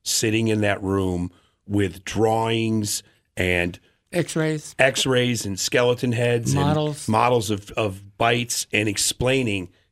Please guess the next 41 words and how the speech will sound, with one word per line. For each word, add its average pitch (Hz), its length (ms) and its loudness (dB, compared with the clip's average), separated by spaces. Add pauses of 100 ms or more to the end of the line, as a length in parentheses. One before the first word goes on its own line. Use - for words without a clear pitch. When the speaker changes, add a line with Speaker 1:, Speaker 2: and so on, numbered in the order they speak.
Speaker 1:
"Here's 123 200 -2
where 156 120 4
you 143 100 4
are, 131 160 2
here's 123 220 -2
where 113 100 2
it 107 60 4
is," 120 200 -2
and 127 100 0
even, 143 400 0 (440)
"This 135 180 0
is 135 80 -4
what 143 120 6
it 135 40 -2
looked 135 180 -2
like 131 160 0
before, 110 380 0
this 113 160 -4
is 120 80 -4
what 113 120 0
it 113 40 0
looks 107 240 -2
like 101 220 -2
now." 104 280 -2
And 98 100 -2
I 101 60 -2
think 123 300 -6 (640)
it - 100 -8
kinda 175 220 4
goes 147 160 2
back 143 240 0
to 143 80 -2
your 123 60 0
premise 139 420 0
of 107 160 -4
if 104 160 -2
it 117 80 -6
can 104 120 0
be 101 100 2
measured, 101 500 0 (440)
but 110 260 0